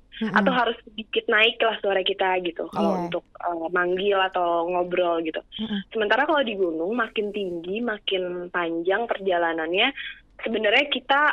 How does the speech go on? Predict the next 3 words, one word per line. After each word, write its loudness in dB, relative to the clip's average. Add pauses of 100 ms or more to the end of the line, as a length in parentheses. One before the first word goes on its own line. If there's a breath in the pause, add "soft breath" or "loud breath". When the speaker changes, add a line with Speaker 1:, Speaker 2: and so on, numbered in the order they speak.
(520)
Speaker 2:
eh, 2 (100)
harus 2 (140)
menurunkan 0